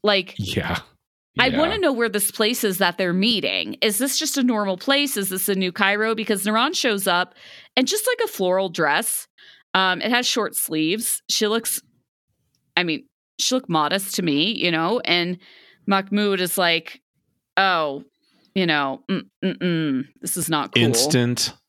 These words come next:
Speaker 2: instant hard on as soon as he sees those legs, you know?
Speaker 1: <laughs> Those arms. I mean,
Speaker 2: Just
Speaker 1: woof,
Speaker 2: taking
Speaker 1: woof.
Speaker 2: it,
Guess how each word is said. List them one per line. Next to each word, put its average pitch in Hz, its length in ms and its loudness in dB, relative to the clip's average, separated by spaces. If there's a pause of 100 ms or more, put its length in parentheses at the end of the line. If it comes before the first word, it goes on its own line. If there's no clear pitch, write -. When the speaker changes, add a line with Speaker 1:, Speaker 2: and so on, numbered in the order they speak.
(180)
Speaker 2:
instant 110 460 0
hard 85 360 2
on 78 300 0
as 78 100 0
soon 92 200 0
as 87 100 0
he 90 80 0
sees 82 360 0
those 80 280 0
legs, 71 480 -2 (180)
you 87 140 -2
know? 82 340 0
Speaker 1:
<laughs> - 440 -8
Those 180 200 0
arms. 165 680 -2
I 160 160 0
mean, 156 320 -4
Speaker 2:
Just 214 260 4
Speaker 1:
woof, - 80 -14
Speaker 2:
taking 262 280 4
Speaker 1:
woof. 247 100 4
Speaker 2:
it, - 160 -8